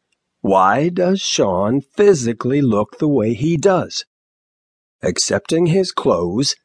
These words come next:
and hygiene and other personal choices, my students invariably say,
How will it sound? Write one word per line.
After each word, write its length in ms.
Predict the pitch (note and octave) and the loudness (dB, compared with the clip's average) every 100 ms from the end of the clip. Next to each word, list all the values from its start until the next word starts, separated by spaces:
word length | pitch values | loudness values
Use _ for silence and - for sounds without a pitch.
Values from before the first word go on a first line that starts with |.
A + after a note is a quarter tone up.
| - | -6
and 160 | B2+ C3+ | -4 -2
hygiene 760 | B2+ D3+ C3+ A#2 G#2 G2 D3+ - _ _ | 0 0 2 2 2 2 0 -4 _ _
and 160 | C3+ D#3+ | -2 2
other 220 | F3 D#3+ | 2 2
personal 580 | - D#3+ D3 - A2+ F#2+ | -2 -2 -2 -2 -2 -2
choices, 640 | - - F3+ - D#2+ F#2 _ _ _ | 0 2 2 0 -4 -6 _ _ _
my 300 | B2 C#3+ F3+ | -2 0 0
students 640 | F3 - - A#2+ B2 A#2 | -4 -4 0 0 0 0
invariably 800 | C3 A#2+ A2+ C#3+ D#3 C#3+ B2+ C3+ | 0 0 2 2 2 0 0 0
say, 420 | - G#2 F#2 G2+ | 0 0 0 0